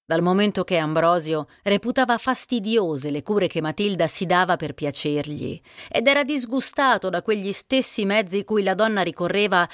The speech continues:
per richiamare a sé l'incostante. Il loro illecito commercio continuò, ma era chiaro che non l'amore lo sospingeva tra le braccia della donna,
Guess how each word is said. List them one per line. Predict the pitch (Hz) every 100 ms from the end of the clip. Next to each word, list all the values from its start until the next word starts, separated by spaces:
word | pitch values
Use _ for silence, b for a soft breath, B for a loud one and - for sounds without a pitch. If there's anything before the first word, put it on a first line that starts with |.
| B
per | - 240
richiamare | 254 247 233 247 208
a |
sé | - - 254
l'incostante. | 220 190 175 170 - 156 156 165 175 170 _ _ _ _ _ _ _ _ _ _ _
Il | - 180
loro | 220 247
illecito | 233 220 240 240 214 196
commercio | 180 165 185 202 202 - 190
continuò, | 220 214 208 202 196 143 139 _ _ - B
ma | 240 262
era | 269 262
chiaro | - 277 214 175
che | 175 208
non | 220 262 285
l'amore | 262 247 254 185 147
lo | 143 151
sospingeva | 175 - 180 165 185 170
tra | 156 156
le | 147
braccia | 175 180 -
della | 147 143 143
donna, | 147 147 147 160